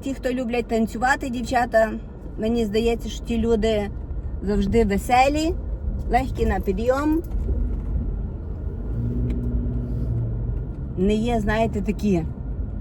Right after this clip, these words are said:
надуті, о, яким все не нравиться. Які все щось хочуть змінити,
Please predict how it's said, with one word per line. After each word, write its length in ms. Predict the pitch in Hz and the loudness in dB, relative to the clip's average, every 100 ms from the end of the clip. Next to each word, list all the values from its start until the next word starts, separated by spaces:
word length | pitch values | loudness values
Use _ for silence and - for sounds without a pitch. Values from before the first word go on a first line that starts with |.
| - - - | -6 -6 4
надуті, 760 | 208 220 180 226 226 - 151 - 165 | 6 8 8 6 6 4 2 2 4
о, 440 | 208 220 202 180 160 - - - - | 8 8 8 6 2 -2 -2 -2 0
яким 300 | 180 226 220 | 2 4 4
все 260 | - 233 | 6 6
не 100 | 220 | 6
нравиться. 640 | 220 233 226 214 165 - - - - - - - - - - - - - - - - - - - - - - - | 4 6 6 6 0 -4 -6 -6 -8 -8 -8 -8 -8 -8 -6 -6 -4 -4 -4 -4 -6 -6 -8 -8 -6 -6 -4 0
Які 680 | 160 180 - - 233 226 220 - - - - - - | 2 2 2 0 0 0 0 -2 -2 0 0 0 0
все 400 | - - 226 233 | 0 6 8 8
щось 420 | - 226 - - - - | 4 4 4 2 0 2
хочуть 340 | 220 254 233 | 4 4 2
змінити, 720 | 214 240 240 254 247 - - | 4 6 6 4 4 4 4